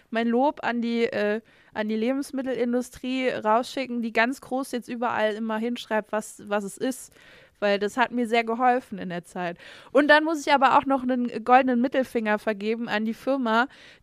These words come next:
die, äh, ganz viele vegetarische Wurstsachen rausbringen. Die haben nämlich eine Vege-, nee, eine vegane Salami in Scheiben. Und die schmeckt noch relativ gut für Salami, die vegan ist. Es gibt aber auch,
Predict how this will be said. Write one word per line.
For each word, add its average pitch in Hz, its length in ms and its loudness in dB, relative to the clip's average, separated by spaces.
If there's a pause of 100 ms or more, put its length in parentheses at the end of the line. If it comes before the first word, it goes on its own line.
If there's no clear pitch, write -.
die, 240 220 2
äh, 214 180 -2
ganz 240 260 0
viele 269 320 0
vegetarische 233 800 0
Wurstsachen 196 640 0
rausbringen. 185 760 -2 (260)
Die 220 100 -2
haben 302 220 4
nämlich 254 340 0
eine 240 100 -2
Vege-, 226 300 0 (160)
nee, 220 120 2
eine 208 200 0
vegane 220 460 4
Salami 208 640 4 (1200)
in 226 140 -2
Scheiben. 180 540 0 (440)
Und 220 140 -2
die 226 80 -2
schmeckt 254 380 -2
noch 233 180 -2
relativ 247 560 4
gut 254 240 -4
für 190 480 -2 (580)
Salami, 196 540 2
die 185 140 -6
vegan 185 400 2
ist. 165 200 -12 (380)
Es 214 200 -10
gibt 294 200 -8
aber 233 380 4
auch, 247 160 -4